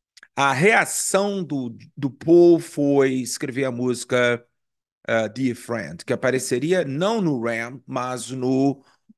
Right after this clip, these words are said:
na, no Wings, eh, Wildlife, né? Só que ele já tinha passado. O que que acontece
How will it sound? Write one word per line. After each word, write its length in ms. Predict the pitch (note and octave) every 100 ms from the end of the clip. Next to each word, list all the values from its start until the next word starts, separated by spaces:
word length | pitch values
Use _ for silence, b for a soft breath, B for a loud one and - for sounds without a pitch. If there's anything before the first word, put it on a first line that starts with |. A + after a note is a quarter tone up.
| -
na, 960 | B2 B2+ B2+ B2 A#2+ A2+ A2+ G#2+ G#2 G#2
no 140 | C3
Wings, 400 | C3+ D3+ A#2+ A2+
eh, 180 | A#2 A2
Wildlife, 880 | A#2 E3 G3 D3+ G#2+ C#2+ - - F2+
né? 240 | A2 C3 B A3 B -
Só 240 | - A3+
que 100 | A3
ele 220 | A#3 A#3+
já 160 | A#3 A#3
tinha 220 | A#3 A3+
passado. 460 | A3 C4 - F#3+ D3+
O 40 |
que 160 | - D4
que 100 | C#4+
acontece 960 | - C3 A#2 - E3 G3 C3 - G#2+